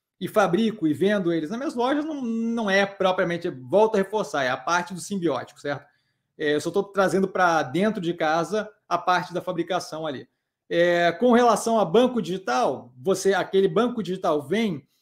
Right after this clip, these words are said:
da prática da Casas Bahia de financiar através de crediário as vendas do varejo, que, novamente, simbiótico, casa com a operação, eu tô financiando a minha venda, tornando a minha operação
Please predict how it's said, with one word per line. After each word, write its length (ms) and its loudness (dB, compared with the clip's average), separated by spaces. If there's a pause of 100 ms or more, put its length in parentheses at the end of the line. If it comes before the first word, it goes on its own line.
(140)
da 160 2
prática 720 0
da 160 -2
Casas 280 -4
Bahia 520 -4 (220)
de 280 0
financiar 580 -2
através 360 0
de 60 -6
crediário 600 0
as 100 -4
vendas 460 0
do 100 -6
varejo, 500 0
que, 200 -18 (180)
novamente, 520 0
simbiótico, 760 0 (400)
casa 400 4
com 120 -6
a 40 -2
operação, 480 -6
eu 60 -2
tô 120 -6
financiando 800 -2
a 120 -4
minha 320 2
venda, 400 -2 (300)
tornando 460 4
a 40 2
minha 220 0
operação 720 -2